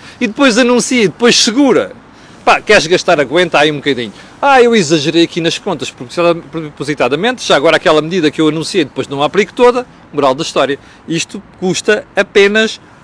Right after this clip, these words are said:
um quarto. Está a ver como é que se fazem orçamentos? Está-se, está a ver como é que se faz política financeira à la socialista? Hum? Que diz que faz e que gasta e depois não acontece.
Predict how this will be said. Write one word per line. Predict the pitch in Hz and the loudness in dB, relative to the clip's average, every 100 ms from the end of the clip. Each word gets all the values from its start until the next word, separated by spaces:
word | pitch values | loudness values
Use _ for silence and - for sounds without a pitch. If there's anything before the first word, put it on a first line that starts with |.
| - - - 233 | -20 -16 -10 -8
um | 294 | -6
quarto. | - 254 - - - - - - - - - - - _ _ _ | -2 -2 -4 -18 -20 -20 -20 -20 -20 -20 -20 -20 -20 _ _ _
Está | - 190 | -2 0
a | |
ver | 165 | 0
como | 160 | -2
é | 170 | -4
que | |
se | - | -2
fazem | 139 139 | -2 -2
orçamentos? | - 226 208 - - - - - - - - - | -8 -8 -10 -10 -20 -20 -20 -20 -20 -20 -20 -12
Está-se, | - 220 - | 0 0 0
está | 220 | 0
a | 214 | 0
ver | |
como | 214 208 | 2 -2
é | |
que | - | 0
se | |
faz | - - | 0 0
política | - 208 233 202 196 | -2 -2 0 0 0
financeira | 185 180 196 180 165 | -2 0 0 0 4
à | |
la | 185 202 | 4 4
socialista? | - 180 214 233 202 - - - - - - | 2 -4 -2 0 -2 -4 -12 -16 -20 -20 -10
Hum? | 175 240 - - - - | -6 -6 -10 -20 -10 -2
Que | 202 | 2
diz | 254 | 2
que | - | 0
faz | - 240 185 110 - - | 0 2 2 -4 -10 -6
e | 240 | -6
que | - 190 | -4 0
gasta | 254 240 - 160 - - | 0 0 -2 -4 -6 -10
e | 190 | -8
depois | 226 202 | 0 0
não | 190 | 0
acontece. | 165 208 311 165 | -4 -4 -4 -4